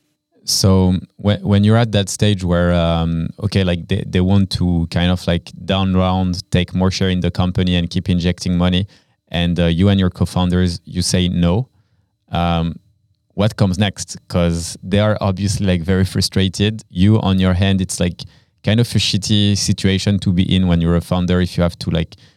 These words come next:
fire people you've hired, you've put a ener-, lot of energy into the business, into the processes. Like,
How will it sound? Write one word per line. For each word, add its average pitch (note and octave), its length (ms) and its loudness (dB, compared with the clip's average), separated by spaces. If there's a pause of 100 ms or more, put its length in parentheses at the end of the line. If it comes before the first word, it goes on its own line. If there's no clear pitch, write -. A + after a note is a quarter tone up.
(120)
fire G2+ 360 0
people G2+ 380 0
you've F#2+ 160 2
hired, F#2 400 -2
you've F2 160 -6
put - 180 -6
a F#2+ 60 0
ener-, G2 360 0
lot F#2+ 320 -2
of - 140 -8
energy F2+ 380 0
into F2 240 -2
the E2 100 0
business, F2 460 0
into E2+ 200 -6
the F2 120 0
processes. F#2 580 0
Like, F2 160 -4